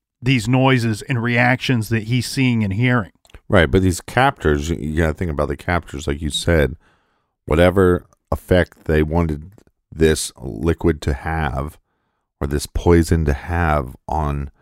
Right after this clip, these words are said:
Speaker 2: their hostages, it's not working
Speaker 1: Mm-hmm.
Speaker 2: like planned.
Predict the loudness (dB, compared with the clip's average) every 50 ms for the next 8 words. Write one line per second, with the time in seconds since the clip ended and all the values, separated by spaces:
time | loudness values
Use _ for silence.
0 | _ _ _ _ _ _ _ _ _ -4 -4 -2 0 0 0 -2 -2 -4 -10 -8
1 | -4 -2 -2 -2 0 -2 -6 -6 -4 -2 0 0 2 2 0 -2 -4 -6 -6 -2
2 | 0 0 0 -2 -4 -6 -4 -6 -8 -10 -12 -18 _ _ -14 -12 -12 -10 -10 -12
3 | -12 -14 _ -8 -4 -4 -4 -4 -6 -10 -10 -6 -4 -2 -2 -2 -4 -6 -8 -12